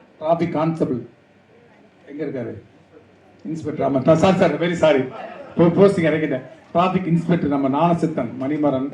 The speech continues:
நம்ம விஜயமுருகன் சார். அப்புறம் இந்த நிகழ்ச்சியில நாம இது, இதுல ஒரு குட்டி குட்டியா ஸ்பான்சர்ல இருந்து நம்ம பார்க்ல வாக்கிங் போயிட்டு இருக்கப்ப எனக்கு கண்டுபிடிச்ச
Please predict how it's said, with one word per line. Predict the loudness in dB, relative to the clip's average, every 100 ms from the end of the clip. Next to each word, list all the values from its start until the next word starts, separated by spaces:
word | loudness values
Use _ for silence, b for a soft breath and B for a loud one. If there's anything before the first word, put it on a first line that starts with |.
| -10
நம்ம | -12 -6 -4
விஜயமுருகன் | -2 -2 -4 -6 -4
சார். | -2 -2 -2 B B B B -10
அப்புறம் | -2 0 0
இந்த | -2 0
நிகழ்ச்சியில | 2 2 4 4 6 4 -2
நாம | -2 2 6 4 2
இது, | 0 0
இதுல | 4 4 6 4
ஒரு | 0
குட்டி | -2
குட்டியா | -2 0 2 2
ஸ்பான்சர்ல | 0 2 4 4 2 0
இருந்து | 0 0
நம்ம | 0 -2 B B _ -6
பார்க்ல | 0 0 0 2 2 4
வாக்கிங் | 2 4 2 4
போயிட்டு | 2
இருக்கப்ப | 0 0 0
எனக்கு | 0
கண்டுபிடிச்ச | -2 0 0 2